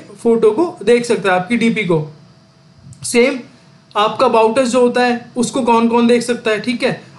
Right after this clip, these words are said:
और status, Status में भी same चीज़ है कि आपके contact देख सकते हैं।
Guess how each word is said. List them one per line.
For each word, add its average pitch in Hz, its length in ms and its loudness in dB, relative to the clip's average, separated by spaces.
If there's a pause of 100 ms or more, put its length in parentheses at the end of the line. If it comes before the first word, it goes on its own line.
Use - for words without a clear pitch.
(140)
और 233 260 2
status, 214 560 0 (560)
Status 240 440 0
में 247 120 4
भी 240 100 0
same 240 260 4
चीज़ 240 240 -2
है 285 100 -2 (320)
कि 240 80 2
आपके 220 300 0
contact 214 420 0
देख 240 140 0
सकते 247 300 -6
हैं। 302 180 0